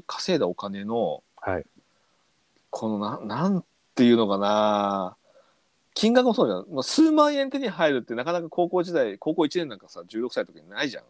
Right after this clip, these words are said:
Speaker 2: ええ。
Speaker 1: それがさ、まあ、月一回そのお金が入ってくるわけじゃん、バイトすると。
Speaker 2: はい。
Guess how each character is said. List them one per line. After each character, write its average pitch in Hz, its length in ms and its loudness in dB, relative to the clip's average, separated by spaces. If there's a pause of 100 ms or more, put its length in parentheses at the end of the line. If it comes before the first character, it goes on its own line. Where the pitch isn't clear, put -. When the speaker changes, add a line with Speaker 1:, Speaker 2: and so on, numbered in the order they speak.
(200)
Speaker 2:
え 101 120 4
え。 78 320 0 (320)
Speaker 1:
そ - 120 -8
れ 190 120 -2
が 185 120 -2
さ、 98 460 0 (460)
ま 175 120 2
あ、 120 40 -4 (220)
月 - 240 -2
一 127 140 -6
回 147 220 4
そ - 140 -8
の 139 100 0
お 135 60 -2
金 151 180 -2
が 131 80 -8
入 160 100 -2
っ - 20 -12
て - 80 -12
く 107 60 -6
る 80 60 -4
わ 76 60 -8
け 73 60 -10
じ 73 60 -12
ゃ 65 60 -8
ん、 65 60 -16 (180)
バ 92 100 4
イ 95 40 0
ト - 60 -16
す - 80 -2
る 87 80 0
と。 69 80 -4
Speaker 2:
は 64 60 -8
い。 - 20 -20